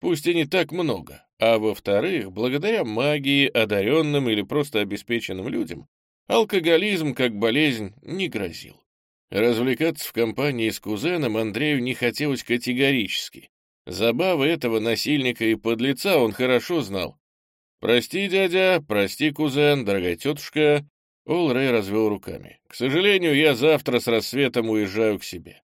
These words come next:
Переносить вещи из трактира и рано утром вас будить я не хочу. Если позволишь, дядя, я поеду с тобой к Прево.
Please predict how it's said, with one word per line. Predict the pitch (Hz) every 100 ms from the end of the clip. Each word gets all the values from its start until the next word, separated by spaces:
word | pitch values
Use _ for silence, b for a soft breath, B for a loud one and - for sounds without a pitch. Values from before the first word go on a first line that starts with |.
| _ _ -
Переносить | 120 135 147 147 196 147
вещи | 180 147 156
из | 139
трактира | - 147 147 - 190 147
и | 123
рано | 127 151 139
утром | 151 135 139 135
вас | 143 117
будить | 131 147 160 135
я | 147 165
не | 110
хочу. | 95 95 - - _ _ _ _ -
Если | 131 143 156
позволишь, | 170 175 202 175 120
дядя, | 151 143 131
я | 151
поеду | - 180 180 156
с | 139
тобой | 143 143 123
к |
Прево. | - 104 87 -